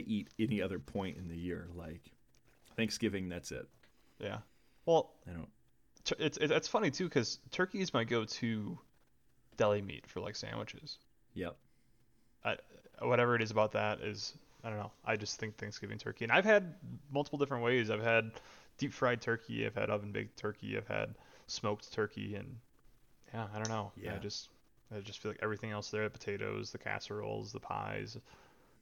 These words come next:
Speaker 1: Yeah.
Speaker 2: they just
Speaker 1: Now,
Speaker 2: outshine the turkey.
Speaker 1: you, you also know me. I will, I will go all pie on Thanksgiving if I have to.
Speaker 2: Yeah.
Speaker 1: Um,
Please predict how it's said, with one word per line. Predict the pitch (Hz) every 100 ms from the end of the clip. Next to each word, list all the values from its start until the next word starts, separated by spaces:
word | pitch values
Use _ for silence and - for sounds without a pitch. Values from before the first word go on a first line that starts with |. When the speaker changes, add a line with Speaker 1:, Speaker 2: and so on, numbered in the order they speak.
| _ -
Speaker 1:
Yeah. | 95 95
Speaker 2:
they | 104
just | 107 107
Speaker 1:
Now, | 101 110 131 127
Speaker 2:
outshine | 110 107
the | 101
turkey. | 104 - - 95
Speaker 1:
you, | 120 131 139
you | 135
also | 135 139 127
know | 101 90
me. | 85 87 87 85 - -
I | 92 110
will, | 107 101 95 87 82 -
I | 98
will | 107
go | 92 92
all | - 95 90
pie | - 90 82
on | 80
Thanksgiving | 82 82 - - 87 80 78
if | 76
I | 76
have | 87 82 -
to. | - 78 78 _ _ - - - 117
Speaker 2:
Yeah. | 117 113 -
Speaker 1:
Um, | 85 76 69